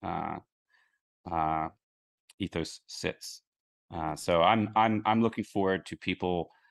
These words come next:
uh, not, like, financially benefiting from something like this, but from coming up to us and saying, "Thank you. Uh, thank you for doing it the right way."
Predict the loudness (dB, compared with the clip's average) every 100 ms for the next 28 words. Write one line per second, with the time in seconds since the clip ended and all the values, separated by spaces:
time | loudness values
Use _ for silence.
0 | _ _ _ _ _ 2 4 6 4 0
1 | 0 4 4 2 0 0 2 2 0 -2
2 | -2 0 -2 -2 -4 -4 -6 -4 -4 -2
3 | -4 -2 -4 -2 0 -2 0 -6 -2 2
4 | 4 4 2 -2 -2 -4 -4 -2 -2 -2
5 | -4 -6 -12 -12 _ _ _ _ _ -4
6 | -4 2 2 2 0 2 0 2 0 0
7 | -2 -2 -2 0 0 2 2 0